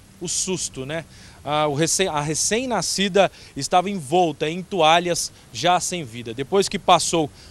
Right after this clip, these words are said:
por exame necroscópico, ficou constatado que a morte foi por esganadura, ou seja, ela foi enforcada. A mãe, a universitária de vinte e três anos, foi presa e permanece internada, aguardando alta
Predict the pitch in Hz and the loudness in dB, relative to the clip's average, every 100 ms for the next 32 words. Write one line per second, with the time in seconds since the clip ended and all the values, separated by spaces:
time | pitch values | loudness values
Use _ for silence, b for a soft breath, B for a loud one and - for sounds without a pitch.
0 | - 160 165 151 180 175 - 151 185 233 | -12 -6 -2 0 0 -4 -8 -4 0 0
1 | 233 202 - - 165 175 170 170 - 160 | -2 -6 -4 2 2 2 -4 -12 -12 -8
2 | 175 170 180 202 - 175 - 156 160 190 | -6 -6 -6 -6 -4 -4 -2 -4 -4 -4
3 | 170 151 180 - 170 185 180 185 180 139 | -2 0 -2 -4 -10 -8 -6 -6 -8 -8
4 | 127 170 220 220 151 160 151 123 143 139 | -4 0 0 0 0 -2 -2 -4 -4 -4
5 | - 151 113 117 B B B 135 165 170 | 0 0 -2 -8 B B B 0 2 2
6 | - 160 180 - 190 220 254 - 202 - | 0 0 0 -2 -4 -4 -4 -6 -6 2
7 | 151 143 107 - B B B B - 147 | 4 4 0 -18 B B B B -2 0
8 | 156 160 214 285 175 170 160 156 160 165 | 0 2 2 2 -2 -2 -2 -4 -2 0
9 | 160 151 131 147 117 165 165 165 175 143 | 2 0 -2 -6 -6 -10 -8 -4 -4 -4
10 | 170 196 226 220 - 170 165 156 175 - | -6 -6 -6 -6 0 2 2 0 -4 -4
11 | B B - 143 180 175 175 175 180 - | B B -12 -2 -2 0 2 2 2 0
12 | 190 185 202 - 208 151 151 170 208 220 | -4 -4 -2 0 0 0 2 4 4 4
13 | 165 156 151 156 190 160 170 180 185 | 4 2 2 0 2 2 2 0 -4